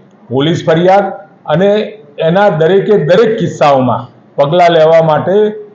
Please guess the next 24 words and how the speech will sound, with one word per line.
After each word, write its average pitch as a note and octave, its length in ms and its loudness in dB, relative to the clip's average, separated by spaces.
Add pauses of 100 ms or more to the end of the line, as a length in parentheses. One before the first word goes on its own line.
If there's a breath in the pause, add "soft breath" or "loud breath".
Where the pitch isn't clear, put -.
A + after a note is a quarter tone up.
(140)
બિલકુલ D3 600 -2
તૈયાર E3+ 440 2
છે G3 180 -2
અને G#3 160 0
કોઈ G3 260 0
પણ A#3 220 2
ખોટા D#3+ 340 0
માણસને, B2 460 -4 (500)
જેને D#3 340 0
પણ G3+ 320 0 (280)
સરકારી F3+ 580 0
નાણાં F#3 380 2
અને F3 200 0
આદિવાસી E3+ 680 0
વિસ્તારમાં C#3+ 600 -2 (1300)
યોજનાઓનો G3+ 760 2
લાભ B2+ 280 0 (380)
આપવાની F#3+ 580 0
જે E3+ 160 -2 (640)
વૃત્તિ E3 440 -2
સરકારની F3 560 0
છે C#3 140 -4
એમાં D3+ 320 0
કોઈએ D#3+ 400 -2